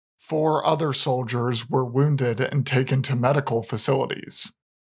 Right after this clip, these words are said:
Two planes were slightly damaged, according to the statement.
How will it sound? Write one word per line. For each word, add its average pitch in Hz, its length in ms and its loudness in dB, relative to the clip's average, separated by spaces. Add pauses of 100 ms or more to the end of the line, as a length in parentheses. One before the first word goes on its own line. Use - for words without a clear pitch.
Two 156 220 2
planes 135 640 0
were 127 160 -2
slightly 139 540 -2
damaged, 123 760 0
according 127 460 0
to 127 100 2
the 123 140 0
statement. - 540 0